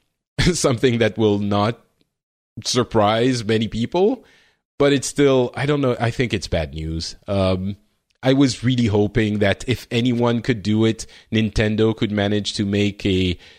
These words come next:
freemium game work. But, uh, Fire Emblem Heroes, which is a free-to-play, uh, of course, if you don't know the distinction, uh, freemium is a game that you can download and then you play a little bit.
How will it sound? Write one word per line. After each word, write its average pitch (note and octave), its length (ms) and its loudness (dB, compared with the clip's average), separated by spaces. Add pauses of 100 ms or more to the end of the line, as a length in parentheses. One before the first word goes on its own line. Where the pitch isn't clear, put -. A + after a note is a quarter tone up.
(120)
freemium A#2 520 0
game A2 300 2
work. B2+ 500 0 (880)
But, A#2 340 2
uh, A2+ 140 4
Fire B2+ 280 2
Emblem A2 260 -2
Heroes, A#2 520 2
which G#2 220 -2
is G2+ 80 0
a F#2+ 80 -2
free-to-play, A#2 840 0 (340)
uh, G#2+ 220 4
of C3 160 0
course, C3 260 2
if G#2+ 140 -2
you A#2 40 0
don't G2+ 200 0
know G2 100 0
the F#2 100 -2
distinction, F2+ 600 -4 (260)
uh, G2+ 140 2
freemium C#3 640 0
is G#2+ 240 0
a G2 40 -2
game G#2 200 0
that G2+ 180 0
you F#2+ 60 -8
can F2 180 -8
download A2 680 2
and G2+ 220 -2
then G2+ 240 0
you F#2+ 100 -4
play F#2+ 220 0
a F2+ 60 0
little D3+ 180 2
bit. D3+ 300 0